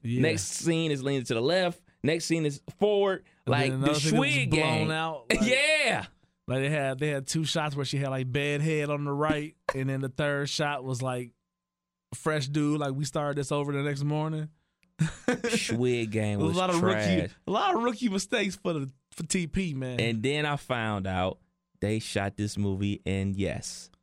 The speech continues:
Speaker 2: five days.
Speaker 1: And, and I found
Speaker 2: And
Speaker 1: out
Speaker 2: it shows.
Speaker 1: before I watched that movie, being bored at work one day, I came across, like, a ten minute,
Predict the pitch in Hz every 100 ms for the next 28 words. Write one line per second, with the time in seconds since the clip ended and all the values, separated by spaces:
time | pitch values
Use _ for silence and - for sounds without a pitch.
0 | _ _ _ _ _ _ _ _ 90 87
1 | 85 57 - - - - _ _ 151 151
2 | 156 165 165 156 - _ _ 139 180 262
3 | - 123 120 107 98 98 - 101 69 -
4 | - - - 147 - 185 180 151 147 170
5 | 175 151 139 139 139 131 131 135 139 131
6 | 123 147 147 143 139 143 131 127 127 127
7 | 127 127 160 135 131 147 139 131 123 120
8 | - 151 143 143 139 131 120